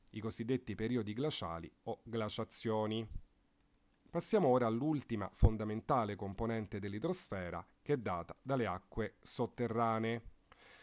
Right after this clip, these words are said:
La maggior parte dell'acqua potabile, utilizzata direttamente dall'uomo, deriva dalle falde acquifere sotterranee, che occasionalmente affiorano in superficie sotto forma di sorgenti.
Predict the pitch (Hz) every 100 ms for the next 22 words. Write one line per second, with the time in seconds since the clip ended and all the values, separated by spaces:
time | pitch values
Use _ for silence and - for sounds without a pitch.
0 | - - 117 110 107 107 139 135 131 107
1 | 104 107 - 104 110 147 113 98 92 90
2 | - 104 104 104 101 117 113 101 98 98
3 | 107 107 113 131 160 117 101 113 110 101
4 | 110 98 95 110 98 98 90 147 123 -
5 | 87 90 - 104 - 104 123 110 90 92
6 | _ - - - - 127 131 120 120 123
7 | 139 120 98 98 - 131 110 101 104 127
8 | 165 156 - 82 - 92 - - 127 131
9 | 110 104 107 104 - 107 95 107 101 101
10 | - 110